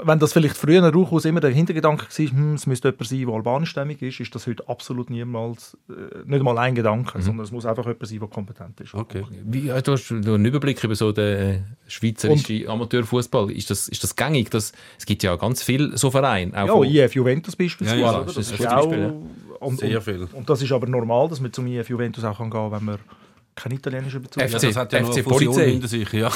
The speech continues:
Speaker 2: Der F C Polizei, der darfst du auch mitspielen, wenn, ich weiss gar nicht,
Speaker 3: Oder
Speaker 2: darfst
Speaker 3: das F C Baudepartement hat zusammen gegeben.
Speaker 2: <laughs>
Speaker 3: Das ist, glaub ich, aus Basel gewesen. Ja, nein, da gibt es jenste. Also gerade Migrantenverein ist ja so, irgendwann bei der ersten Generation macht's noch,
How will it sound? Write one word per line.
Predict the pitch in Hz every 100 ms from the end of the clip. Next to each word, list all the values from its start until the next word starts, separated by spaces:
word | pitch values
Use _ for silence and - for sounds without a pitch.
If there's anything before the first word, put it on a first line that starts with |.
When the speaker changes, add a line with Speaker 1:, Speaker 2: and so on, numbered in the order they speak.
| -
Speaker 2:
Der | 123 151
F |
C | 135
Polizei, | 147 135 160 202
der | 143
darfst | 113 104
du | 135
auch |
mitspielen, | 151 - 151
wenn, | 147 - - 101
ich |
weiss | 92 90
gar | 151
nicht, | 117 -
Speaker 3:
Oder | 113
Speaker 2:
darfst | 143 120
Speaker 3:
das | - -
F | 127 139
C | - 120
Baudepartement | 113 147 160 151 135 143 - 120 104 107
hat | -
zusammen | 120 120
gegeben. | - - - 147 143 - 214 220 -
Speaker 2:
<laughs> | -
Speaker 3:
Das | 117
ist, | -
glaub | 107
ich, | 104
aus | 98
Basel | - 104 -
gewesen. | 101 - 80 80 67 - - _ _ _ _ _ -
Ja, | 104
nein, | 117 120
da | 107
gibt | 107
es | 92
jenste. | 113 113 92
Also | 92
gerade | 107 104
Migrantenverein | 101 104 113 113 104 104
ist | 101
ja | 101
so, | 104 107
irgendwann | 113 110 107
bei | 104
der | 98
ersten | 117 -
Generation | 110 110 107 101 110 104
macht's | 104 - -
noch, | 98 95